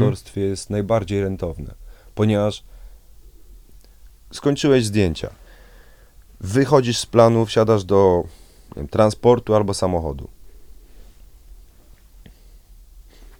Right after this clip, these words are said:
No i, i z czym zostajesz, nie?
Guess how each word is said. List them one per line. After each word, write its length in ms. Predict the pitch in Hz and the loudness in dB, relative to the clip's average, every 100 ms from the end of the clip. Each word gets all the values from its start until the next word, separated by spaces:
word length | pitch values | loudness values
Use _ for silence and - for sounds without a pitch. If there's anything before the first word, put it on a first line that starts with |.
| - - | -16 -4
No 120 | 110 | 0
i, 100 | 123 - - - - - - - - - - - | 0 -2 -18 -20 -20 -20 -20 -20 -20 -20 -20 -14
i 40 | - | -12
z 40 | |
czym 300 | - 151 127 | -4 0 0
zostajesz, 580 | 107 107 113 85 69 - | 0 -2 0 0 -2 -8
nie? 160 | 82 | -10